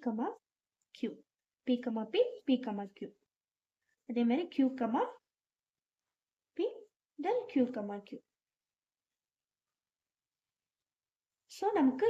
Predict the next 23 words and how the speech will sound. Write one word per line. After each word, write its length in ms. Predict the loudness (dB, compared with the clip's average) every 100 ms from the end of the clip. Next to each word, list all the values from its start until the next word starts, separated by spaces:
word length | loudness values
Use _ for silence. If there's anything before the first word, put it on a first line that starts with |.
| 6
ஏவோட 340 | 6 6 6
ஆன்சர் 440 | 4 0 0 -2 0
கிடைச்சிருச்சு. 540 | -6 -4 -6 -6 -10 -8
ஏ 180 | -4 -4
கிராஸ் 340 | -2 -2 -2 -4
ஏவோட 320 | -4 -2 0
ஆன்சர் 420 | 0 0 -2 -2 -6 _ _ 0
கிடைச்சிருச்சு. 500 | 2 2 -2 -8 -12 -18 _ _ 0
அடுத்து 500 | 2 2 2 0 4
நம்ம 220 | 6 6
கண்டுபிடிக்க 500 | 6 4 2 -2 -6
வேண்டியது 420 | -6 -6 -4 0 -2 -2 -20 _ 0
பி 360 | 4 6 4 0
கிராஸ் 560 | 0 0 0 -4 -12 -8
ஏ. 300 | -8 -10 _ _ _ _ _ _ _ _ _ _ _ _ _ _ 0
B 100 | 0
cross 220 | 0 -2 -6 -14
A. 20 | -18 _ _ -8
So, 80 | 0 2 4
B 120 | 2 2
cross 280 | 2 2 4 2
A 40 | 2 2
கண்டுபிடிக்கிறதுக்கு 680 | 4 4 0 -6 -6 0